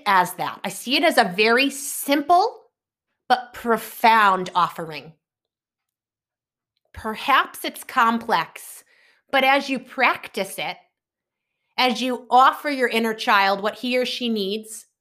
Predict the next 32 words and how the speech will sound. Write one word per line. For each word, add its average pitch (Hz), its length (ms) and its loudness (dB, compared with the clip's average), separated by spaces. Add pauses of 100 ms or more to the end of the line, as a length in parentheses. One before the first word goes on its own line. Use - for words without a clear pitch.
(160)
on 254 140 2
a 240 80 2
regular 233 580 0
basis, - 760 -4 (340)
and 320 120 -2
hey, 156 340 -2 (220)
if 247 140 -4
this 427 200 -2
is - 220 0
so 285 160 -4
new 240 280 0
to 254 140 -6
you 254 320 -2 (100)
and, 208 260 -2
and 214 160 -2
you're 208 180 0
hearing 233 420 0
this 233 220 -2
maybe 190 520 -2
for 220 180 -4
one 202 160 0
of 185 40 -6
the 185 60 0
first 190 380 -4
times, 196 560 0 (580)
you 294 80 2
don't 415 160 4
have 254 280 -2
to 427 80 2
do 202 160 0
this 165 180 -6
alone. 156 460 -6